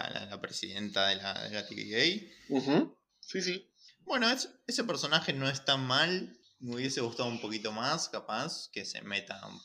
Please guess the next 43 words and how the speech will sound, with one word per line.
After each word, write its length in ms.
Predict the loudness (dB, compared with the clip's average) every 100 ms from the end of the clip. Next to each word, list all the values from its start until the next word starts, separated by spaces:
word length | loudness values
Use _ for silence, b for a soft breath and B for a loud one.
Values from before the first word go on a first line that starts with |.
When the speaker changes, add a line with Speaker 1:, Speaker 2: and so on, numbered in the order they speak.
| -16
Speaker 1:
poco 180 | -12 -6
más, 180 | -6 -4
pero 160 | -4
bueno, 240 | -4 -8 -12
capaz. 460 | -12 -10 -8 -10 _ _ -4 -4 _ -16
Eh, 100 | 8
Speaker 2:
Bueno, 200 | 10 10
Speaker 1:
volvemos 340 | 6 -12 -12 -4
a 80 |
ver. 160 | -4 -4 b b _ _
Speaker 2:
pero 240 | 12 12
para 180 | 12 12
los 120 | 12
Speaker 1:
Eh, 40 | 10
Speaker 2:
conocedores 560 | 10 12 12 12 12 12
de 80 |
los 160 | 12 12
cómics, 600 | 12 12 12 10 4 6 12
ese, 500 | 12 12 12 12 4 _
ella, 600 | 12 12 12 12 12 8 _ 12
ella 500 | 12 12 12 12 10 b _ 12
era 200 | 12 12
el 100 | 12
motivo 640 | 10 10 10 12 12 12
por 160 | 12
el 160 | 12 12
cual, 260 | 12 12 12
si 140 | 12
no 100 | 12
aparecía 680 | 12 12 12 12 12 12 12
el 140 | 6 8
personaje 480 | 6 12 12 12
que 60 | 10
aparece 320 | 12 12 12
al 80 | 10
final, 500 | 12 12 12 12 6 b b 2
si 320 | 4 6 12
no 120 | 12
aparecía 560 | 12 12 12 12 12 12
el 80 | 12
personaje 440 | 8 12 12 12
al 80 | 8
final, 460 | 10 12 12 12